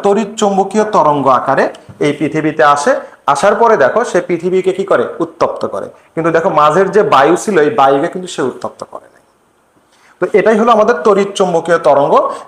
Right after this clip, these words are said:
যে এই তরঙ্গের মধ্যে কি থাকে? শক্তি থাকে। তরঙ্গ মানে কি? শক্তি থাকে। তাহলে সেই শক্তি পরিবেশে আসার পর পরিবেশের এই তোমার এই অণু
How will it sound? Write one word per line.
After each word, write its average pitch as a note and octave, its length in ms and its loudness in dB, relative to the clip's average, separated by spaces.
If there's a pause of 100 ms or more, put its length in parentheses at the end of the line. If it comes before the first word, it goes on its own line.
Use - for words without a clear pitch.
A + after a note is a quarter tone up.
যে C#3 200 0
এই F3 260 0
তরঙ্গের G3+ 520 2
মধ্যে G#3 280 0
কি A3 100 -4
থাকে? G3 240 -6
শক্তি G3 340 -6
থাকে। A#2+ 240 -4
তরঙ্গ E3 320 0
মানে F3 240 0
কি? D3 140 -4
শক্তি - 340 -8
থাকে। - 260 -18 (440)
তাহলে D#3 160 0
সেই G3+ 260 2
শক্তি A3 400 0
পরিবেশে E3+ 520 0
আসার F3 300 4
পর C3+ 260 0
পরিবেশের D#3+ 720 -2 (240)
এই C#3+ 220 2
তোমার D3 640 2 (260)
এই C#3+ 300 -2
অণু G3 480 2